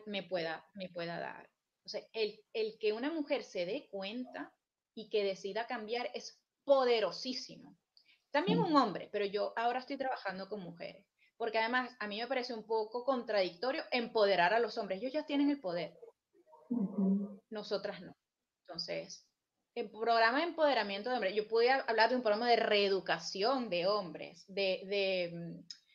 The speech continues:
Speaker 1: em, sí, de reeducación, pero de
Speaker 2: Por
Speaker 1: empoderamiento me, me, me chirría en el oído. Pero bueno, habr-,
Speaker 2: <laughs>
Speaker 1: habría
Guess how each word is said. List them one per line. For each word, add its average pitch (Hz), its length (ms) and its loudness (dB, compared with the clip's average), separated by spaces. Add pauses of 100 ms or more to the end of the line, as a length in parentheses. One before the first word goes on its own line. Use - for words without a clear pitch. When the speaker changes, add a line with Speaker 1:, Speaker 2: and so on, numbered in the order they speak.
(260)
Speaker 1:
em, 190 1040 0 (420)
sí, 185 400 -8
de 190 160 -2
reeducación, 185 920 0 (540)
pero 214 300 6
de 202 100 10
Speaker 2:
Por - 20 12
Speaker 1:
empoderamiento 202 1300 4
me, 254 140 0 (100)
me, 247 320 2
me 247 240 4
chirría 269 580 2
en 285 100 4
el 269 140 4
oído. 190 540 2
Pero 220 260 6
bueno, 320 220 6
habr-, 262 300 8
Speaker 2:
<laughs> 214 100 2
Speaker 1:
habría 202 240 0